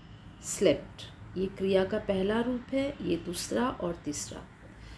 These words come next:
बहुत सारी क्रियाओं में दूसरा और तीसरा रूप समान होता है। तो ये जो slept है, ये भूतकाल में उपयोग किया जाता है।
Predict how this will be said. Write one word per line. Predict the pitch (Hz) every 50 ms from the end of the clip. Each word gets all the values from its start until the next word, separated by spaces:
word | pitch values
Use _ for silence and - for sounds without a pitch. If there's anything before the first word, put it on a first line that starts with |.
| - - - -
बहुत | 190 202 240 262
सारी | 262 - 277 262 262 277
क्रियाओं | 285 - - 240 233 233 233 240 240
में | 240 262 269 220
दूसरा | 185 190 190 - - - 220 226
और | 240 240
तीसरा | 233 - 208 202 202 - 202 208 220
रूप | 220 202 202 226 - -
समान | - - - 175 160 160 165 165 170 170 170
होता | 170 - - - - - -
है। | 143 147 151 151 135 - - - - - - - - - - - - - - - - - - - - - - -
तो | 240 240
ये | 220 226 247 233
जो | - 277 311 359
slept | 370 - - - - 226 254 302 - - - - -
है, | - 233 180 156 143 - - - - - - - -
ये | 185 190 208 233 254
भूतकाल | 208 180 - - - 240 262 294 294 - - - - 160 160 165 165 165
में | 165 175 196 285 415 440 - - - - - -
उपयोग | 135 117 - - 160 147 143 147 - -
किया | 139 139 151 151
जाता | - - - - - - 147
है। | 147 - -